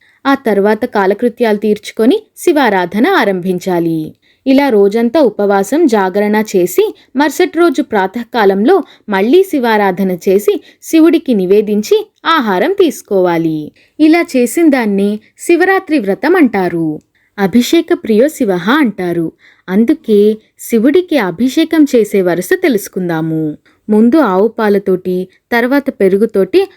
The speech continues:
ఆ తర్వాత నెయ్యితోటి, ఆ తర్వాత తేనెతోటి,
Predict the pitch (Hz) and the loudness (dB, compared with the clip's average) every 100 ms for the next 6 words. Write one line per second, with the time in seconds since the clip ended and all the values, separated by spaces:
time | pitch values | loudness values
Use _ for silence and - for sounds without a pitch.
0 | - 226 262 247 247 254 226 185 185 214 | -8 -4 -2 0 0 0 -2 -2 -2 0
1 | 220 202 320 415 _ - 208 269 320 320 | 0 0 0 -2 _ -6 -2 -2 0 0
2 | 339 359 330 240 202 208 202 185 190 196 | 0 0 -2 0 0 0 0 -2 -2 -2